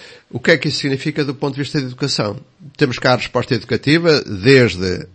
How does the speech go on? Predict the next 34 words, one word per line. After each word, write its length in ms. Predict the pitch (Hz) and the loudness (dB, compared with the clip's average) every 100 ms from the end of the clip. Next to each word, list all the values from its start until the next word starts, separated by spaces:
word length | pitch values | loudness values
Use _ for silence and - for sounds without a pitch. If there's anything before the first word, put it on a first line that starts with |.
| _ | _
a 80 | 127 | -2
educação 480 | 131 - 123 - 117 | -2 0 -2 0 -2
de 120 | 107 | -2
infância 760 | 98 - 120 107 - 98 90 - - - | -4 -2 0 0 -2 -6 -6 -8 -20 -14
até 260 | - 113 123 | -6 -2 2
à 100 | 113 | 2
universidade, 720 | 110 104 - 104 92 107 101 | 0 -4 -4 -4 0 0 0
para 80 | 104 | -4
que 120 | 98 | -4
essas 220 | 101 101 | -4 -4
pessoas 280 | - 110 104 | -6 -4 0
virem 280 | 113 135 110 | 4 4 2
descansadas 880 | - - 90 - 104 85 76 - - _ - - - _ | -4 -6 -6 -2 -2 -2 -10 -14 -20 _ -20 -20 -20 _
e 80 | 127 | -2
saberem 680 | - 120 101 117 110 90 76 - - _ _ _ | 0 0 2 2 2 -2 -8 -16 -20 _ _ _
que 120 | 104 | -6
as 120 | 90 | -6
suas 220 | - 107 | -4 -6
filhas, 420 | - 107 113 202 - | -4 -4 -4 -6 -10
os 120 | - | -12
seus 180 | - - | -14 -12
filhos, 500 | - 107 92 87 98 | -6 -6 -6 -10 -14
as 140 | - | -14
suas, 380 | - 104 - - _ _ _ _ | -12 -12 -12 -16 _ _ _ _
as 80 | - | -10
suas 220 | 110 98 | -8 -8
famílias 540 | - 92 107 104 95 - | -8 -8 -6 -6 -6 -6
têm 260 | 113 110 | -6 -4
aqui 240 | 104 - 104 | -6 -6 -6
a 40 | |
resposta 420 | - - 110 - | -6 -4 -4 -4
educativa 540 | 101 - 101 110 98 98 | -8 -6 -4 -2 -2 -6
que 60 | - | -6
pretendem. 580 | 92 113 135 117 80 | -2 2 2 2 -2